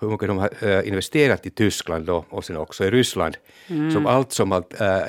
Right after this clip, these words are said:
Speaker 1: den här risken som, som kan vi säga sk-, skräckscenariet är ju det att det kan gå tjugo miljarder euro förgäves. Fjorton till femton miljarder.
Speaker 2: Lite sådär våra pengar, liksom.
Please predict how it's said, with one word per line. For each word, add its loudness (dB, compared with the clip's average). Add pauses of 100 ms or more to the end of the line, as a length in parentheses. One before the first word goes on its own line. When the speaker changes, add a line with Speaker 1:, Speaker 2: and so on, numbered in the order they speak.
Speaker 1:
den -4
här -4
risken -4
som, -6
som -6 (180)
kan -2
vi -8
säga -4
sk-, -6
skräckscenariet 0
är -2
ju 0
det 2
att -4 (520)
det -4
kan -2
gå -4 (260)
tjugo 6
miljarder 0
euro -2
förgäves. -10 (380)
Fjorton -2
till -8
femton 0
miljarder. -6
Speaker 2:
Lite 0
sådär 2
våra 4
pengar, -4
liksom. 4